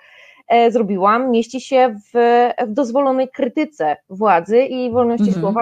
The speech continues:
Speaker 1: którą gwarantuje mi konstytucja, więc uważam, że nie zrobiłam nic złego. Dlatego tej grzywny postanowiłam nie przyjmować”.
Speaker 2: Szczególnie,
Speaker 1: Em.
Speaker 2: że przypomnę tylko, na kartce było napisane: „Zaginęły prawa człowieka, znalazcę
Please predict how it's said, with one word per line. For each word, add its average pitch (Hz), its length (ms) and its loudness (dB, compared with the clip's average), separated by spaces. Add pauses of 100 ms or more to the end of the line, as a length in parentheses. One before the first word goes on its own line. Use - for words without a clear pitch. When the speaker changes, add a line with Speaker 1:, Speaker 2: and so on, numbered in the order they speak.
(120)
Speaker 1:
którą 254 240 -4
gwarantuje 254 420 -2
mi 240 100 -2
konstytucja, - 680 -10
więc 160 420 -18
uważam, 214 360 -6
że 208 120 -4
nie 202 120 0
zrobiłam 202 440 0
nic 196 140 -4
złego. 180 440 2 (420)
Dlatego 311 360 2
tej 311 360 2
grzywny 233 460 4
postanowiłam 233 580 -4
nie 240 100 0
przyjmować”. 226 640 -4 (600)
Speaker 2:
Szczególnie, 214 520 4
Speaker 1:
Em. 214 60 2
Speaker 2:
że 240 100 0
przypomnę 240 640 0
tylko, 190 380 -4
na 202 140 0
kartce 233 500 -4
było 202 240 0
napisane: 208 600 -4
„Zaginęły 226 640 2
prawa 226 340 2
człowieka, 220 560 -2
znalazcę 202 400 0